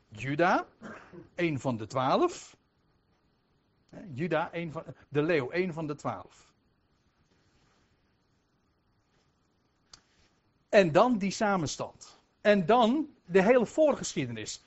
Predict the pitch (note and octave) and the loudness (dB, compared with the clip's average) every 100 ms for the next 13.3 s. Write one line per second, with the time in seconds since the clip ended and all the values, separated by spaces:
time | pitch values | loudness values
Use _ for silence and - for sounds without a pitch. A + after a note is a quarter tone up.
0 | - - A#3 A3 - - - _ _ _ | -16 0 2 2 -4 -18 -20 _ _ _
1 | _ F#3 A3+ A3 A3 A3+ G#3 G#3+ F#3+ D3+ | _ 8 10 10 6 6 4 2 0 0
2 | F3+ A#3+ A3+ G#3 G3 - G3 C4 - G3 | 6 6 6 4 4 2 -2 -2 0 0
3 | G3 F#3 D3 B2+ F#3+ - - _ _ _ | 4 4 2 -2 -4 -4 -18 _ _ _
4 | _ _ _ _ _ - E3 A3 G#3+ G#3 | _ _ _ _ _ -10 4 4 6 0
5 | G#3 G3+ - E3+ E3+ F3+ E3 E3+ F#3 D#3 | 2 2 2 -12 -8 -2 2 2 4 2
6 | F3 B3 G#3+ F#3+ - G3+ G3+ F3 D#3 C#3+ | 0 -2 0 0 -2 -4 -4 -4 -2 -2
7 | C3+ B2+ B2 - _ _ - D#3+ C3 A#2+ | -2 -4 -6 -12 _ _ -6 -2 -2 -4
8 | G#3 - _ - G3+ A3 F#3+ C#3 - - | -8 -12 _ -6 0 0 0 -6 -8 -10
9 | D3+ G3+ C#4 G3+ - B3+ C4 B3 G3+ F3 | -2 0 0 -2 -4 2 2 4 4 2
10 | - D#3 F3+ D#3 B2 - C#4+ C#4 D#3 B2 | 0 -4 -2 -6 -6 -6 -2 -2 -2 -4
11 | B2+ F3 G#3+ G3+ - - F#3+ G#3+ G3+ D#3+ | -4 -4 -2 -2 -2 -6 -2 2 2 0
12 | D3+ D#3 C#3+ B3+ D4+ A#3+ - G3 F#3+ D4+ | -4 -4 -4 -2 0 -2 -2 -2 -2 -4
13 | - - | -8 -20